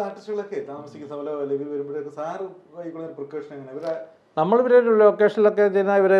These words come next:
Speaker 2: റൂ-, റൂമിൽ നിന്ന് വിളിച്ച് കൂടെ തന്നെ കൊണ്ടുവന്ന് കാറിൽ കയറ്റി വിടുന്ന, നമ്മൾ കൂടെ തന്നെ നിൽക്കും സേഫായിട്ട്, ആൾക്കാരെ
Speaker 1: ഇപ്പൊ
Speaker 2: അടുപ്പിക്കാതെ.
Speaker 1: ഷേഫായിരുന്നു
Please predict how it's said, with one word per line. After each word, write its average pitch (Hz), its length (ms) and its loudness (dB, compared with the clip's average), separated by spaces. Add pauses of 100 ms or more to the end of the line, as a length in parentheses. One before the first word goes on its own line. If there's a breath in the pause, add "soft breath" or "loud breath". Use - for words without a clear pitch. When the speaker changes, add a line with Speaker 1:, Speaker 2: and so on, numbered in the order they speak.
Speaker 2:
റൂ-, 180 380 4
റൂമിൽ 185 240 4
നിന്ന് 190 160 2
വിളിച്ച് 180 280 6
കൂടെ 175 220 6
തന്നെ 175 180 2
കൊണ്ടുവന്ന് 170 320 0
കാറിൽ 156 340 6
കയറ്റി 151 240 2
വിടുന്ന, 147 200 -2
നമ്മൾ 147 220 -2
കൂടെ 147 180 4
തന്നെ 151 220 0
നിൽക്കും 113 260 -8 (500)
സേഫായിട്ട്, 123 480 2 (360)
ആൾക്കാരെ 127 300 2
Speaker 1:
ഇപ്പൊ 208 100 6
Speaker 2:
അടുപ്പിക്കാതെ. 196 300 -2
Speaker 1:
ഷേഫായിരുന്നു 175 420 -4